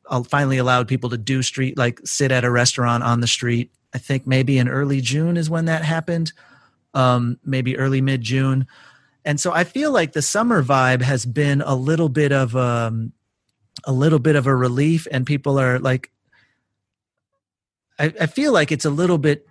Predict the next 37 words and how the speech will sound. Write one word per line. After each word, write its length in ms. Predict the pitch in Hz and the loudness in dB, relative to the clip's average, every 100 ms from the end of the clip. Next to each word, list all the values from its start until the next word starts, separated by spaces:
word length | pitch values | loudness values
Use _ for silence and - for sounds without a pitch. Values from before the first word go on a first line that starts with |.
| _ | _
more 280 | 160 147 139 | -2 0 0
chill 520 | 131 - 156 135 131 | -2 -2 0 0 0
as 160 | 135 123 | -2 -4
far 320 | - 135 127 | -2 0 2
as 340 | 123 120 113 - _ | 0 -2 -4 -8 _
when 240 | - 143 135 | -4 -2 0
you're 140 | 131 | 2
out 260 | 131 123 - | 2 2 0
amongst 460 | 139 131 123 - - | -2 0 0 -4 -4
people 320 | 139 131 127 | -4 -2 -2
in 100 | 123 | -2
a, 60 | 123 | -4
in 240 | 156 127 | -2 -2
a, 120 | 127 - - | -2 -6 -4
like, 200 | 127 127 | -2 0
in 120 | 123 | 0
a 40 | |
park. 420 | 117 - 127 120 143 | -2 0 0 0 -4
And, 160 | 131 | -2
I 60 | 147 | 0
mean, 180 | 160 156 | 2 2
I 80 | |
guess 180 | 156 202 | 2 2
that's 260 | - 156 - | 2 0 0
where 180 | 147 139 | 2 4
I'm 160 | 127 | 2
seeing 300 | 123 156 131 | 0 0 0
people 240 | 127 135 123 | -2 -2 -2
mostly, 320 | 123 120 123 | -2 -2 -4
'cause 120 | 120 | -2
I'm 100 | 120 | 0
riding 220 | 131 131 | 2 2
my 100 | 123 | 0
bike 320 | 110 120 120 120 | 0 0 0 -2
or 40 | |
I'm 80 | 117 | -4
just 180 | 120 | -4